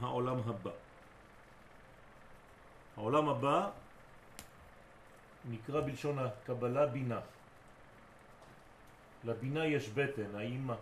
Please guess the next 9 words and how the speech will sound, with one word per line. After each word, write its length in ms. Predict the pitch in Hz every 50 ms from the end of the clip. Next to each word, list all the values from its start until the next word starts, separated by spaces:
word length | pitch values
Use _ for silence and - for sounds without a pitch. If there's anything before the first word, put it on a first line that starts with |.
| - - - - - -
העליונה. 520 | 123 127 131 123 117 113 110 98 98 98 104 - - - - - - - - - - - - - - - - - - - - - - - - - - - - - - - - - - -
הבטן 420 | 107 104 107 180 180 180 180 165 160
הזאת 360 | 151 131 127 180 190 180 - -
כוללת 360 | 147 147 143 160 170 165 156 - -
כבר 340 | - 120 135 147 147 151 156
את 160 | 143 - - -
הבן 680 | 123 127 123 127 - - 117 104 107 139 143 160 180 196 185 170
ואת 300 | 117 143 147 143 - -
הבת 460 | - - - - - - - - -